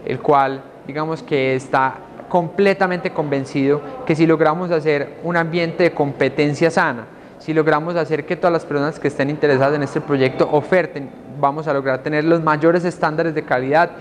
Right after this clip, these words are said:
y vamos a tener una oferta completa y absolutamente transparente y completamente, eh, ganadora para la ciudad de Medellín.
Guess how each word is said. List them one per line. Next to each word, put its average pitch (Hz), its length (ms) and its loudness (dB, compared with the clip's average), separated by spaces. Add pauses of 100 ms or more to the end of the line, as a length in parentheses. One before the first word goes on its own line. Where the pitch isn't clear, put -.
(180)
y 151 80 2
vamos 151 200 2
a 156 60 0
tener 135 380 2 (340)
una 156 160 2
oferta 147 640 0
completa 175 520 0
y - 20 6
absolutamente 151 680 -2
transparente 151 760 -2 (260)
y 127 60 -10
completamente, 139 1000 0 (340)
eh, 117 400 4 (1300)
ganadora 156 720 0
para 123 160 -2
la 120 120 -2
ciudad 117 280 -4
de 120 140 -6
Medellín. 107 340 -6